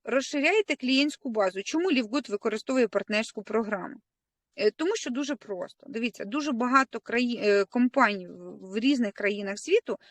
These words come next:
зрозуміли, що дуже вигідно користуватися саме партнерськими програмами. Це дуже вигідно,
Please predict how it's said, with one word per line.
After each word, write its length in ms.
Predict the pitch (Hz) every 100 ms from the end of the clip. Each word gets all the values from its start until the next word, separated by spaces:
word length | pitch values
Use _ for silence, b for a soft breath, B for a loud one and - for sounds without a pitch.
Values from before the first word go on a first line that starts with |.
| b _
зрозуміли, 760 | 190 214 277 294 370 302 196 185
що 340 | - - 233
дуже 480 | 214 214 285 277 233
вигідно 560 | 202 311 381 262 208 - _
користуватися 840 | 220 208 - 233 262 311 247 -
саме 320 | - 247 269
партнерськими 800 | 233 190 196 208 214 - - 202
програмами. 680 | 196 196 196 196 175 170 170 b b b
Це 160 | - 269
дуже 540 | 220 214 294 240 220
вигідно, 540 | 190 190 175 180 -